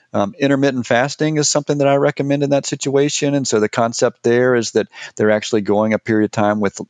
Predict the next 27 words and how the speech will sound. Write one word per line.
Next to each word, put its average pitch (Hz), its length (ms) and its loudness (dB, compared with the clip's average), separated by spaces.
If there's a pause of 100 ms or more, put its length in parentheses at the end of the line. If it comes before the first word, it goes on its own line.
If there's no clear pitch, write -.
(100)
even, 98 580 -2
um, 98 220 -4
fewer 120 300 0
calories 120 500 0
or 95 80 -4
no 104 240 0
calories, 123 640 0 (280)
and 107 140 0
that 110 180 2
lowers 107 320 2
the 101 140 -2
insulin 101 340 -2
levels 98 300 -2
even 95 180 -6
further, 123 560 0 (320)
and 104 220 0
that 110 320 0
allows, 95 720 -2
um, 98 260 -4
fat 98 340 -4
burning 95 380 -6
and 95 140 -8
weight 98 200 -6
loss 95 260 -8
to 98 120 -12
occur. 95 400 -6
So 98 300 -8